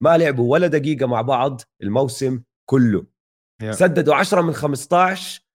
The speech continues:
Speaker 1: آه، داخل ال-، البينت، وثمانية من سبعتاش من خارج القوس. وكتير غريب، من النادر إنك تشوف فريق يلعب small بول على
Speaker 2: ملوك السمول بول.
Speaker 1: ملوك
Speaker 2: ملوك
Speaker 1: السمول
Speaker 2: الس-،
Speaker 1: بول.
Speaker 2: آه.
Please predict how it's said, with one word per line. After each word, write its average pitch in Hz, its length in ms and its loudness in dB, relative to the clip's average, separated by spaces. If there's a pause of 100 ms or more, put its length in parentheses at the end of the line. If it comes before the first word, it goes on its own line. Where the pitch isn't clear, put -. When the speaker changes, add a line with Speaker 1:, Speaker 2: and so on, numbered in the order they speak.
(200)
Speaker 1:
آه، 117 300 2
داخل 139 400 0
ال-، 127 320 -4
البينت، 143 800 -2 (240)
وثمانية 170 440 2
من 151 100 -2
سبعتاش 143 600 -4
من 123 60 -10
خارج 131 380 -4
القوس. - 580 -12 (720)
وكتير 247 420 2
غريب، 208 420 2 (160)
من 175 120 2
النادر 196 480 4
إنك 190 300 -2
تشوف - 320 -4
فريق 156 380 -2 (260)
يلعب 143 240 0
small 180 360 0
بول 180 460 0 (140)
على 170 500 2 (1400)
Speaker 2:
ملوك 220 300 4
السمول 202 320 2
بول. 123 180 -2
Speaker 1:
ملوك - 200 -14 (180)
Speaker 2:
ملوك 185 360 4
Speaker 1:
السمول 156 340 2
Speaker 2:
الس-، 131 60 -6
Speaker 1:
بول. 110 240 -4 (480)
Speaker 2:
آه. 165 300 -4